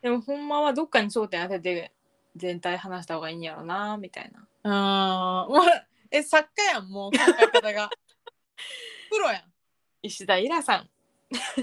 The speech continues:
Speaker 1: てください。
Speaker 2: 絶対聞いてません。<laughs>百パーセント聞いてません。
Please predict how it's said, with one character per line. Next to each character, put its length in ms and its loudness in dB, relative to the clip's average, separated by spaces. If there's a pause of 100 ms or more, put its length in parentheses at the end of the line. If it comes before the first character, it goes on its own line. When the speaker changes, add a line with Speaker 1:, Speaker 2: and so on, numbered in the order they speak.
(880)
Speaker 1:
て 120 -4
く 80 -4
だ 160 2
さ 160 4
い。 180 2
Speaker 2:
絶 560 2
対 100 -2
聞 180 -4
い 60 -6
て 80 -2
ま 160 -2
せ 140 -6
ん。 80 -10
<laughs> 1200 0
百 240 -4
パ 100 2
ー 120 4
セ 120 -4
ン 80 -10
ト 60 -16
聞 180 -10
い 60 -8
て 100 -2
ま 160 -2
せ 180 -6
ん。 40 -6